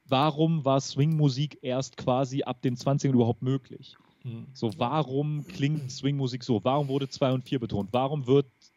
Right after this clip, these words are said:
Speaker 1: die Bassdrum da gespielt? Warum gab es einen Walking Bass? Warum wurde das so gemacht? Und es ist mega krass, da ist, da ist so ein super cooler Schlagzeuger.
Speaker 2: Der ist mega cool, ja.
Speaker 1: Der erklärt halt, wie das war. Und, äh,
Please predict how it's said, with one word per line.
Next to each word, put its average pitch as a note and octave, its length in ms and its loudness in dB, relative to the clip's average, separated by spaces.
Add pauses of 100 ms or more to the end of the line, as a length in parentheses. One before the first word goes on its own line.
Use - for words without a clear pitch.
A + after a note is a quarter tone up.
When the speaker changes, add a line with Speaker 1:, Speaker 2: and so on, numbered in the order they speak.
(400)
Speaker 1:
die B2 160 -12
Bassdrum C3+ 500 2
da A2+ 160 -2
gespielt? G#2 400 -8
Warum C3+ 320 0
gab B2+ 240 2
es C3 100 0
einen B2+ 160 0
Walking B2+ 360 4
Bass? G2 260 -8
Warum B2+ 320 -2
wurde C3+ 160 0
das B2+ 160 -4
so B2 80 -8
gemacht? B2 300 -6 (360)
Und A2+ 160 0
es B2+ 120 0
ist B2+ 200 -4
mega D#3+ 380 2
krass, D3+ 320 -14
da A#2+ 100 -8
ist, A2 300 -10
da A#2+ 60 -2
ist B2 120 -4
so C#3 140 6
ein D3 240 0
super D3+ 720 -2
cooler D3+ 340 0
Schlagzeuger. A#2 680 -8
Speaker 2:
Der D3 160 -6
ist C#3+ 160 -10
mega C3+ 240 -4 (160)
cool, A#2 180 -12
ja. C3+ 300 -16
Speaker 1:
Der C#3 160 0
erklärt C#3+ 340 -2
halt, C#3+ 160 -2
wie C#3 60 -6
das C3 240 2
war. B2+ 240 2
Und, B2+ 260 4
äh, C3 200 -8